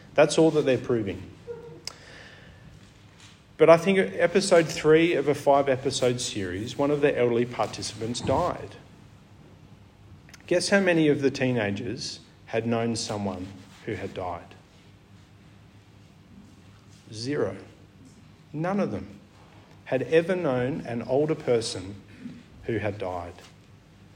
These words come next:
Thank God for God's church. It's not something to glory in, but our boys have known many people who have died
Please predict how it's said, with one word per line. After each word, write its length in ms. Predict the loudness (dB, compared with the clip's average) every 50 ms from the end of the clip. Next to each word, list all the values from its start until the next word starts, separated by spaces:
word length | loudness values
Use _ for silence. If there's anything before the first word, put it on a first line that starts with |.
| -20 -20 -20 -20 -20 -20 -20 -20 -20 -20 -20 -18 -6
Thank 260 | -2 0 0 0 2
God 340 | 4 6 8 8 8 6 4
for 180 | 2 -2 -2
God's 300 | 0 4 4 2 2 2
church. 680 | -4 -6 -4 -2 0 -2 -2 -4 -6 -6 -8 -8 -8 -10 -16 -20 -20 -20 -20 -20 -20 -20 -20 -20 -20 -20 -20 -20 -20 -20 -20 -20 -20 -20 -20 -20 -20 -20 -20 -18
It's 80 | -8 -4
not 140 | -2 -2 0
something 340 | 2 0 0 2 0 -2 -2
to 140 | -2 -6
glory 580 | -6 -4 0 2 4 6 6 6 4 2 0 -2
in, 160 | -2 -4 -4
but 160 | -2 -2 -2
our 160 | 0 0 0 0
boys 380 | 2 4 4 4 4 4 0
have 160 | -2 -2 -2
known 260 | 0 0 0 0 0 0
many 240 | -2 -2 -2 -4
people 360 | -6 -6 -10 -12 -10 -10 -10 -8
who 120 | -8 -8
have 160 | -8 -8 -8
died 340 | -6 -6 -6 -6 -8 -12 -14